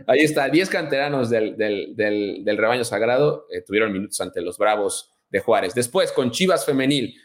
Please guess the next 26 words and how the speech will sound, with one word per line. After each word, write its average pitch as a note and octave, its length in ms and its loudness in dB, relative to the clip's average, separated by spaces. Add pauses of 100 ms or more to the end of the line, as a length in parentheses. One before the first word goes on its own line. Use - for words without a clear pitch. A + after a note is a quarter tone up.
Juan D3 200 0
Pablo F#3 200 4
Alfaro, F3 300 2
ahí A#2+ 140 2
está B2 220 0
lo B2 100 0
que - 80 -4
decías, E3 480 0
sumó C3+ 240 0
cincuenta D3+ 560 0
partidos B2 400 0
al G#2 120 -2
frente B2 280 0
de A2+ 60 4
las G#2 160 0
rojiblancas. C#3 680 0 (500)
El A#2+ 200 0
récord C#3 400 0
del A#2+ 240 0
Pato D3 320 2
es C3+ 140 0
de B2+ 100 0
treinta C3 560 -2
y B2+ 80 -2
cinco A3+ 500 4
ganados, A#2 640 0